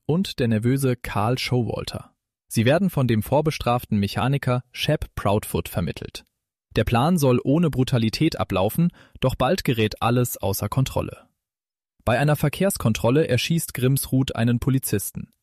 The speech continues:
Danach tötet er vier weitere Zeugen. Die hochschwangere Polizeichefin Marge Gunderson aus Brainerd übernimmt die Ermittlungen. Marge ist ruhig und besonnen. Sie geht ihren Spuren Schritt für Schritt nach. Eine der wenigen Anhaltspunkte ist ein Tagebucheintrag des ermordeten Polizisten.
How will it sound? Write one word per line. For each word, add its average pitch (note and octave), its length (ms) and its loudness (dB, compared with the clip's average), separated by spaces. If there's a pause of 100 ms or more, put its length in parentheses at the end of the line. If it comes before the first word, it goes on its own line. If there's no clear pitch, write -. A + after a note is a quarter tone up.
(140)
Danach G#2 420 0
tötet D3 320 0
er A2+ 140 0
vier D#3 260 2
weitere G#2 380 -2
Zeugen. - 420 -8 (520)
Die B2+ 100 4
hochschwangere D3+ 580 2
Polizeichefin B2+ 960 0
Marge A2+ 400 0
Gunderson C3 500 0
aus D2+ 200 -4
Brainerd D3 480 0 (320)
übernimmt B2 500 2
die D3+ 80 2
Ermittlungen. - 580 -2 (460)
Marge A#2+ 400 0
ist - 200 0
ruhig C3+ 340 4
und B2+ 160 -2
besonnen. G#2 520 -2 (240)
Sie A#2+ 160 0
geht D#3+ 200 2
ihren B2+ 200 2
Spuren D3+ 440 2
Schritt - 320 -2
für A#2+ 160 0
Schritt - 280 -4
nach. - 380 -8 (500)
Eine D#3+ 240 4
der C3 140 4
wenigen C#3 380 2
Anhaltspunkte B2 680 0
ist - 360 -4
ein A2+ 160 0
Tagebucheintrag A#2 1080 0
des - 180 -2
ermordeten A2+ 560 2
Polizisten. - 640 -4